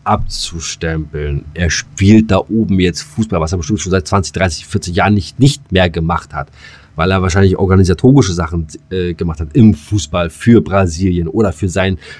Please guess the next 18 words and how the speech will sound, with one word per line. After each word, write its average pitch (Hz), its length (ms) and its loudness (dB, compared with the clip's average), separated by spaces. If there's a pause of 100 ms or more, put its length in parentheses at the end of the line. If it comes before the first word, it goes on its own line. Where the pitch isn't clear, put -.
(100)
Verein 95 380 -2
S 76 160 -8
C 92 100 -4
Santos. 78 480 -2 (240)
Ja, 92 220 -2 (240)
aber 82 240 -8
so 80 100 -10
dieses, 76 340 -10 (260)
er 95 120 -2
spielt 107 300 0
jetzt 104 160 4
im 107 120 2
Himmel 98 280 4
oben 101 240 -2
Fußball. 87 460 -4 (260)
Ganz 113 180 2
im 117 60 4
Ernst, 110 280 2